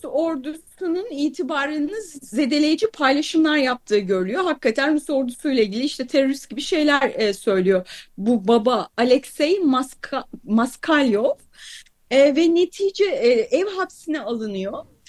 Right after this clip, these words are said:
E, ev hapsin-, e, baba ev hapsinde işte kızı devlet korumasında, ikisi ayrılmış durumda.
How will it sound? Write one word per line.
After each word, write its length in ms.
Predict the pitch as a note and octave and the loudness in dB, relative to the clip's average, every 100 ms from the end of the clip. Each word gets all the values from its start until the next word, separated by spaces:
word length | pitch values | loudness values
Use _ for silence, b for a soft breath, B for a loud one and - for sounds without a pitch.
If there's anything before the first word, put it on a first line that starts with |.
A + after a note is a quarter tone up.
| _ _ - | _ _ 4
E, 100 | C4 | 8
ev 300 | B3+ C#4+ F#4+ | 8 6 4
hapsin-, 720 | G4+ F4 - - C#4+ B3+ A3+ G#3+ | 2 0 -4 -4 -2 0 -2 2
e, 300 | A3+ A3+ A3 | 4 4 4
baba 220 | C4 E4 | 4 4
ev 180 | D#4+ F4 | 2 2
hapsinde 600 | F4 B3+ - A#3+ A3 E4 | -2 -4 -6 -4 -2 0
işte 300 | E4 D4+ C4 | -2 -2 -2
kızı 340 | F4 C4+ D#4 | 0 2 2
devlet 380 | D4 C#4 D#4+ E4 | 4 4 2 0
korumasında, 680 | - D#4 A#3 G#3+ G#3+ A3+ C4 | -2 2 2 2 -2 -4 -4
ikisi 280 | C#4 - - | -4 -2 0
ayrılmış 600 | B3 B3+ C#4 C#4+ - B3+ | 2 2 4 4 2 -2
durumda. 460 | G#3 F#3+ A#3 D5+ | -2 -2 -4 -8